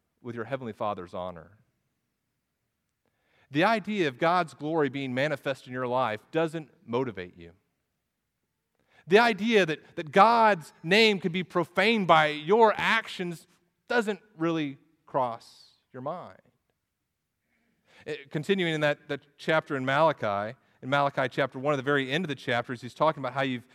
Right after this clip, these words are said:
you've, these people have, uh, profaned his name, he says in verse fourteen, he says, "Cursed be the cheat who has a, a male in his flock and vows it and yet sacrifices to the Lord what is blemished." In other words,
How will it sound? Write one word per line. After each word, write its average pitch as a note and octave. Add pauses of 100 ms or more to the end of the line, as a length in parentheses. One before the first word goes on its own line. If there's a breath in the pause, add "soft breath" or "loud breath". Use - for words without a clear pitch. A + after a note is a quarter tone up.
(140 soft breath)
you've, B2+ (300)
these B2+
people C#3+
have, A#2 (300)
uh, G#2 (180)
profaned D3
his B2
name, B2+ (180 soft breath)
he C#3
says D#3+
in D3+
verse D3+
fourteen, D3 (180 soft breath)
he D3
says, D#3
"Cursed G3+
be F3+
the C#3
cheat F#3+
who D3+
has C3+
a, A#2+
a A#2+
male D3+
in F3+
his E3
flock D3
and A2+
vows C#3
it D3+ (200 loud breath)
and B2+
yet B2+
sacrifices D3
to C3
the B2
Lord C3
what A#2
is G2+
blemished." A#2
In B2
other C3+
words, C3